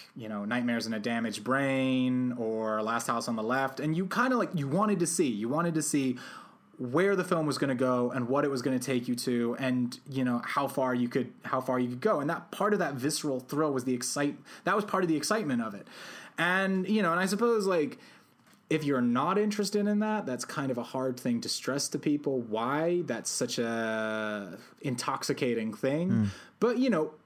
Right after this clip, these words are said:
Speaker 1: I think part of it too is I come from a place where I'm like, I'm aware all of this is fake. I'm aware all of this is just makeup and effects. So it's like there's, there's a point to me where I'm kinda like,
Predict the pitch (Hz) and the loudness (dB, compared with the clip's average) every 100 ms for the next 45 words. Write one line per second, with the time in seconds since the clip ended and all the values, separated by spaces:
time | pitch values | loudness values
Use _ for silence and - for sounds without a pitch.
0 | _ _ _ _ _ _ - 226 302 254 | _ _ _ _ _ _ -2 2 2 0
1 | - 190 247 190 - - 196 135 143 156 | 0 2 4 2 0 2 2 4 0 -2
2 | - 156 151 147 131 117 - _ _ _ | 0 0 0 0 2 0 -2 _ _ _
3 | _ _ - 143 139 139 123 120 131 123 | _ _ -2 0 0 0 0 2 2 2
4 | 120 - 151 131 123 139 113 113 110 107 | 0 0 0 2 2 2 0 -2 -4 -2
5 | 110 107 - 120 101 95 104 107 120 120 | -4 -4 -4 -4 -4 -6 -6 -2 0 0
6 | 107 104 101 107 - 104 101 110 - - | 0 -4 -4 -4 -4 -4 -4 -6 -6 -10
7 | _ - 104 117 117 107 98 - 107 104 | _ -12 -6 -4 -4 -6 -8 -6 -4 -4
8 | 104 - 120 101 - - - 120 120 120 | -6 -8 -6 -6 -8 -6 -2 0 0 0
9 | 123 120 135 139 - - - - 143 147 | -2 0 0 0 -2 -12 -4 0 2 2
10 | 214 214 156 160 165 127 127 131 139 127 | 2 2 2 2 2 2 0 0 2 2
11 | 123 120 107 | 2 0 -2